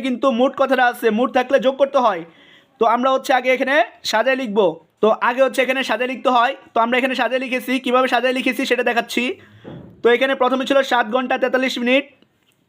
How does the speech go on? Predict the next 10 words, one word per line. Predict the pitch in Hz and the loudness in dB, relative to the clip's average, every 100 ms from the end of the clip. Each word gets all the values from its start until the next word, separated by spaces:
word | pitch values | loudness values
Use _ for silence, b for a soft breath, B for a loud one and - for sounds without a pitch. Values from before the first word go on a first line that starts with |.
| - | -2
তো | 233 | 0
আমরা | 240 | 0
এখানে | 254 254 | -2 0
লিখেছি | 254 254 269 | -2 -2 -2
সাত | 247 240 214 | 0 0 0
ঘন্টা | 247 269 | 0 0
তেতাল্লিশ | 254 240 247 220 | 0 0 -2 -4
মিনিট। | 220 180 165 - b b b b b _ - | -2 -2 -4 -20 b b b b b _ 0
পরে | 220 247 | 0 0
ছিল | 262 | 0